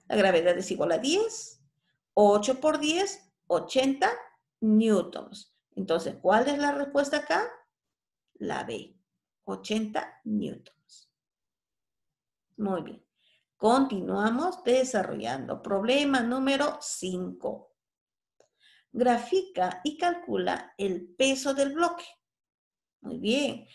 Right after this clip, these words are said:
Sabemos que el peso es esa flecha que va a apuntar hacia el centro de la Tierra.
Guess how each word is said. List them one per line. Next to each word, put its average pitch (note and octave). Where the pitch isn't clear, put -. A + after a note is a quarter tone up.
Sabemos G3
que F4
el F4
peso C#4
es G3
esa G#3+
flecha C#4+
que F#3
va G#3+
a C4
apuntar C#4
hacia B3+
el F3
centro G#3
de G3+
la G3
Tierra. C#4